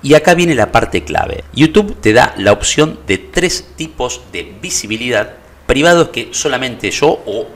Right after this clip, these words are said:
a los usuarios que se los comparta por Gmail pueden verlo. Oculto es que no se ve en el canal, pero si tienen el link pueden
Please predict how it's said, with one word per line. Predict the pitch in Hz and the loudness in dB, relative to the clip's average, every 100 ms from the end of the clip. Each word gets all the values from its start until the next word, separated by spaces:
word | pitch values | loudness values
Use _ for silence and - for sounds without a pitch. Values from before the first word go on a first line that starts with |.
| - | -10
a | - | -6
los | 78 - | -6 -4
usuarios | 135 135 - | -2 -4 -6
que | |
se | - | -10
los | 73 | -8
comparta | - 87 - 127 95 90 | -8 -2 0 0 -2 -4
por | 76 - | -6 -8
Gmail | - - 160 - - | -2 -2 -2 -6 -12
pueden | 82 90 151 | -4 -4 0
verlo. | 160 117 139 - - _ | 0 0 -6 -6 -20 _
Oculto | 131 - 180 - | -8 -4 -4 -4
es | 87 | -8
que | - 101 - | -10 -14 -12
no | 92 131 | -10 -8
se | 170 123 | -6 -6
ve | |
en | 127 | -6
el | 117 | -6
canal, | 101 123 139 | -6 -6 -8
pero | - - | -12 -12
si | 98 | -10
tienen | 113 110 92 | -10 -8 -10
el | 87 98 | -10 -10
link | 131 - - | -10 -12 -14
pueden | - 98 92 | -4 -4 -4